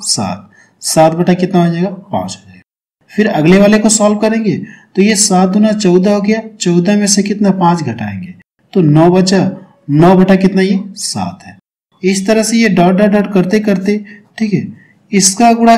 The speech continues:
इसमें करेंगे, फिर ये घटाएंगे तो कितना मिल जाए आपको, इसका गुणा इसमें करिए, फिर ये घटाएंगे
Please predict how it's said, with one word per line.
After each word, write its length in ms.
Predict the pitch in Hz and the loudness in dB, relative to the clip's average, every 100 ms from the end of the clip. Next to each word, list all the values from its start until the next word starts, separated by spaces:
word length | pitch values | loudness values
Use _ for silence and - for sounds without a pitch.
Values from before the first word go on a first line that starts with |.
| 233 | 2
इसमें 300 | 180 208 220 | -2 0 0
करेंगे, 440 | 220 226 226 233 - - - | 0 2 2 0 -2 -6 -18
फिर 240 | - 214 226 | -6 -2 0
ये 320 | 170 156 240 | 2 2 4
घटाएंगे 500 | 185 185 196 214 220 | 4 4 4 4 2
तो 140 | 220 208 | 0 0
कितना 280 | 196 - 196 | -2 0 2
मिल 180 | 196 | 2
जाए 120 | 196 190 | 2 0
आपको, 220 | 196 233 | -2 -4
इसका 340 | 175 170 208 196 | -4 -2 0 0
गुणा 180 | 202 196 | 2 2
इसमें 280 | 185 202 | 2 0
करिए, 340 | 208 214 226 233 | 0 0 -2 -4
फिर 200 | - 185 | -4 0
ये 160 | 180 208 | 2 0
घटाएंगे 560 | 180 147 156 190 170 | 0 0 2 2 0